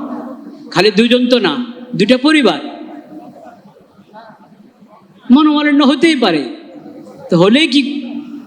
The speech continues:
যদি এরকম হয় অবস্থা, একজন আরেকজনের কথা পছন্দ হলো না, কাজ পছন্দ হলো না, তো কি করবে? এটার ব্যাপারে শরীয়তে শিক্ষা আছে কিনা? আছে।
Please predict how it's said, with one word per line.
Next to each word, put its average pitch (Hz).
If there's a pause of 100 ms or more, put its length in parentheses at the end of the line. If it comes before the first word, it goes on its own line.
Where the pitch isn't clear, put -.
(360)
যদি 196
এরকম 208
হয় 233
অবস্থা, 202
একজন 202
আরেকজনের 202
কথা 202
পছন্দ 202
হলো 190
না, 190
কাজ 220
পছন্দ 220
হলো 214
না, 165 (260)
তো 131
কি 240
করবে? 180 (840)
এটার 202
ব্যাপারে 208
শরীয়তে 214
শিক্ষা 190
আছে 180
কিনা? 135 (420)
আছে। 226